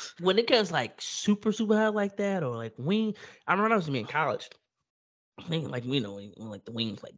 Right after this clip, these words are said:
ten cent and five cent, like, usually, like, your, when I was in Memphis, I u-, it was, like, Tiger Bucks.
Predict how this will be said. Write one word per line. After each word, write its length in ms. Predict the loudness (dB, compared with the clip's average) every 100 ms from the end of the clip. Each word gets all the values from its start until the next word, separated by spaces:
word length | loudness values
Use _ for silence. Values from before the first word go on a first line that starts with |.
| -8
ten 220 | -4 -4
cent 260 | -6 -6 -6
and 100 | 0
five 240 | 0 0
cent, 280 | -2 -4 -4
like, 160 | -8 -4
usually, 260 | -2 -2 -6
like, 120 | -10
your, 120 | -12 -14 -16 -20 -20 _ _
when 100 | 0
I 40 | 0
was 100 | 0
in 80 | 0
Memphis, 400 | 0 2 0 0
I 60 | -4
u-, 200 | -4 -6
it 60 | -8
was, 120 | -10
like, 180 | -12 -10
Tiger 360 | -2 -2 0
Bucks. 380 | 0 0 0 -10